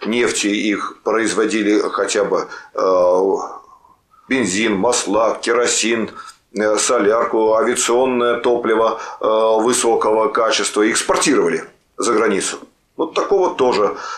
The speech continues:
э, нет. Оборудование, откуда, э, откуда закуп-, закупается оборудование?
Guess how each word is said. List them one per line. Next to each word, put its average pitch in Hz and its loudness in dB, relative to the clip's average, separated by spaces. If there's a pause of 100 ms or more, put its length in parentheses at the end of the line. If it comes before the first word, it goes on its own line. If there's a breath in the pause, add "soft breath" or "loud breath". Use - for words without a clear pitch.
(140 loud breath)
э, 107 2
нет. 107 0
Оборудование, 123 2
откуда, 135 0
э, 113 2
откуда 127 2
закуп-, 104 -2
закупается 101 0
оборудование? 80 -2